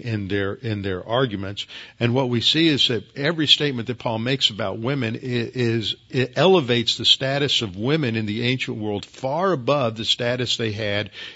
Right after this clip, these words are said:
in either rabbinic Judaism or, or in the Greco-Roman culture. It's not the kind of autonomy that modern, uh, liberal, uh, feminists want, though, because their agenda is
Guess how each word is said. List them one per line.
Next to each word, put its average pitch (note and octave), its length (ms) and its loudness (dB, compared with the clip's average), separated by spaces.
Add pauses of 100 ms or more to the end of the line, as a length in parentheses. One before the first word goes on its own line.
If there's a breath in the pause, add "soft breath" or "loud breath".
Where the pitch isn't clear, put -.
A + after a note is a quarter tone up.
(100)
in A#2 180 2
either A#2+ 340 4
rabbinic G#2 600 0
Judaism G#2+ 840 0
or, G#2+ 300 -2
or A2 280 0
in G#2+ 320 -2
the G2+ 200 0
Greco-Roman G2 920 -4
culture. C#3 540 -2 (520 loud breath)
It's B2 300 6
not B2+ 440 4
the C3 80 0
kind A#2 380 0
of G2+ 120 -2
autonomy G#2+ 760 -2
that G2+ 380 -2
modern, G#2+ 500 -2 (360 loud breath)
uh, G2 320 -2
liberal, A2+ 760 2 (380 loud breath)
uh, G2 220 -4
feminists B2 720 2 (120)
want, G#2 380 -4
though, G2 220 -4
because G#2 580 -4
their C3+ 280 2
agenda G2+ 520 -2
is G#2+ 720 -2